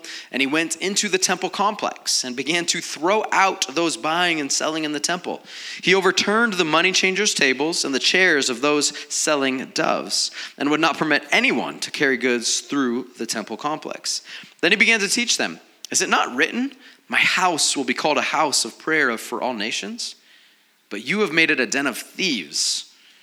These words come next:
Then the chief priests and the scribes heard it and started looking for a way to destroy him, for they were afraid of him, because the whole crowd was astonished by his teaching. And whenever evening came, they would go out of the city.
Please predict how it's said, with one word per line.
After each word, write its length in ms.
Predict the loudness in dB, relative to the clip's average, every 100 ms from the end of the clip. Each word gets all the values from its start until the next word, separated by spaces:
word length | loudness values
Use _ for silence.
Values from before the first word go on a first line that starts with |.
| _ _ _
Then 120 | -6
the 80 | -2
chief 420 | 0 2 0 -2
priests 680 | -2 2 2 4 2 2 0
and 180 | -2 -2
the 60 | 0
scribes 720 | 2 4 4 4 2 2 2
heard 260 | 4 2
it 140 | 2 -2 -10 -18 -8
and 100 | 0
started 280 | 2 4 4
looking 260 | 2 2 0
for 160 | 0
a 60 | 2
way 160 | 4
to 80 | 4
destroy 680 | 4 2 2 0 0 2 0
him, 320 | 0 -6 -8 -18 -20 -8
for 100 | 0
they 140 | 2
were 160 | 4 2
afraid 320 | 0 0 0
of 100 | 2
him, 200 | 0 -4 -12 -6
because 200 | -2 0
the 80 |
whole 160 | 2 0
crowd 280 | 4 4 4
was 120 | 2
astonished 640 | 2 2 2 0 0 -2 0
by 100 | 0
his 200 | 0 -2
teaching. 460 | -2 0 -2 -4 -10 -14 -8
And 200 | -2 0
whenever 400 | 4 4 4 2
evening 420 | 2 0 2 0
came, 560 | 0 0 2 2 2 -2 -10 -12
they 160 | -2 0
would 220 | 0 0
go 200 | -2 -2 -4 -2
out 460 | 0 -2 -6 -8 -8 _ _ _ _ _ -20 -18 -12
of 200 | -10 -4
the 100 | 0
city. 560 | 0 0 -2 -6 -12